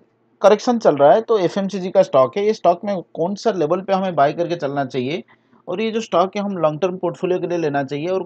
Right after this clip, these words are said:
कौन सा बाइंग रेंज होना चाहिए, अगर हम स्मॉ-, इसको स्विंग ट्रेड के लिए लेंगे तो कौन सा प्राइस पे हमें लेना चाहिए और टारगेट क्या रहना चाहिए, इसके बारे में हम बात करेंगे फ्रेंड्स। फ्रेंड्स, ये वीडियो शुरू करने से पहले आप सबको एक बार ज़रूर रिक्वेस्ट करना चाहूँगा, अगर आप इस चैनल पे नया है, चैनल को तो ज़रूर सब्सक्राइब कर लीजिए। उसके साथ में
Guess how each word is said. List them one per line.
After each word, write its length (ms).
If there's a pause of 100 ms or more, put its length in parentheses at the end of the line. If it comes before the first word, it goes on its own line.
कौन 180
सा 160
बाइंग 280
रेंज 160
होना 220
चाहिए, 240
अगर 280
हम 180
स्मॉ-, 640
इसको 340
स्विंग 320
ट्रेड 180
के 60
लिए 120
लेंगे 360 (540)
तो 80
कौन 260
सा 140
प्राइस 320
पे 100
हमें 200
लेना 220
चाहिए 200
और 140
टारगेट 380
क्या 120
रहना 240
चाहिए, 320
इसके 200
बारे 140
में 100
हम 120
बात 200
करेंगे 320
फ्रेंड्स। 400 (580)
फ्रेंड्स, 220
ये 60
वीडियो 240
शुरू 180
करने 240
से 140
पहले 380
आप 160
सबको 300
एक 120
बार 140
ज़रूर 220
रिक्वेस्ट 300
करना 220
चाहूँगा, 360
अगर 160
आप 140
इस 120
चैनल 200
पे 120
नया 220
है, 120
चैनल 240
को 120
तो 100
ज़रूर 260
सब्सक्राइब 380
कर 120
लीजिए। 240
उसके 280
साथ 280
में 300